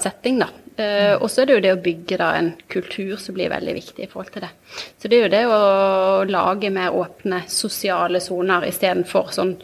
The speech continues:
svære, stille soner da, som det har vært, eh, nå egentlig.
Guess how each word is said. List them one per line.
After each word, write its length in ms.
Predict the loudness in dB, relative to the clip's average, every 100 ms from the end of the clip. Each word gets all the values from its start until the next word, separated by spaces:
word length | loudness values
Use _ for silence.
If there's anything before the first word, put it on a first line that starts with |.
| -16 -12
svære, 760 | -2 0 2 4 4 2 2 0
stille 460 | -2 -4 -2 0 -2
soner 380 | -2 -2 -2 -4
da, 80 | -8 -8
som 140 | -8
det 140 | -6
har 100 | -8
vært, 400 | -6 -8 -10 -12
eh, 300 | -10 -8 -8 -8
nå 140 | -8 -10
egentlig. 320 | -10 -12 -16